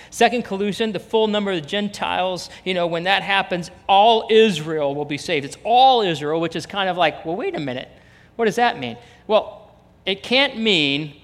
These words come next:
that all Israel's saved, as in if you were just a Jew, born a Jew, you are saved, because that undoes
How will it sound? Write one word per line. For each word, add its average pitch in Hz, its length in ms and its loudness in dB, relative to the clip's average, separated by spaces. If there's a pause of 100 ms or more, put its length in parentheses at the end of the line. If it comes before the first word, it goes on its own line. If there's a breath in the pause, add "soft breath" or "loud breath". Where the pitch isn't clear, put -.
that 170 220 2
all 233 400 4
Israel's 165 400 -4
saved, 151 380 -6
as 147 160 -4
in 147 160 -4
if 165 240 -6
you 196 160 -4
were 170 140 0
just 190 420 -6
a 202 40 -4
Jew, 156 300 -4
born 185 320 -4
a 156 60 -4
Jew, 135 420 -8 (240 loud breath)
you 147 160 -4
are 131 80 -2
saved, 123 340 -8
because 135 280 -8
that 147 180 0
undoes 131 500 -8